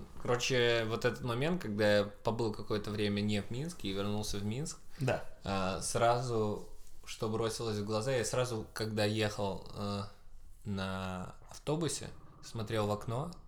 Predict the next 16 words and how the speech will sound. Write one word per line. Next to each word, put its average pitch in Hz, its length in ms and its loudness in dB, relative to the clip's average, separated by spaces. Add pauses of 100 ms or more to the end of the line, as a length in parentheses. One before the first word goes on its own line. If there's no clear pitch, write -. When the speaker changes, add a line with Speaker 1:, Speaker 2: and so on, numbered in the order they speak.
(140)
Speaker 1:
я 110 160 0
сразу 117 300 -4
вспомнил 110 560 0
про 95 180 -4
вот 101 180 -4
это, 98 540 0
э, 98 420 0
русское, 98 600 -2
российское 104 640 -2
восхищение 101 1080 0 (220)
Минском. 113 520 0 (420)
«Как 131 260 4
у 127 40 0
вас 123 200 2
тут 123 240 -4
чисто». 107 560 0